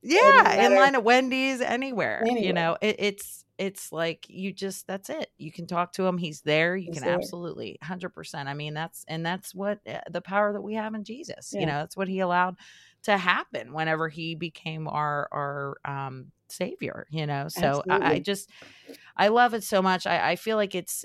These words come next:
Speaker 2: uh, already, I'm sure you're, it's just resonating so much with, with, um, our listeners because it's, it's just so real.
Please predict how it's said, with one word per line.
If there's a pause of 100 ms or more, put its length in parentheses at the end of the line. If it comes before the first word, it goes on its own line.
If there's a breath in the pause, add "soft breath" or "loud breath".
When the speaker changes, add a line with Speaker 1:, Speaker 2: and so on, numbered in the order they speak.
(100)
Speaker 2:
uh,
already,
I'm
sure
you're,
it's
just
resonating
so
much
with,
with,
um, (260)
our
listeners
because
it's, (760)
it's
just
so
real.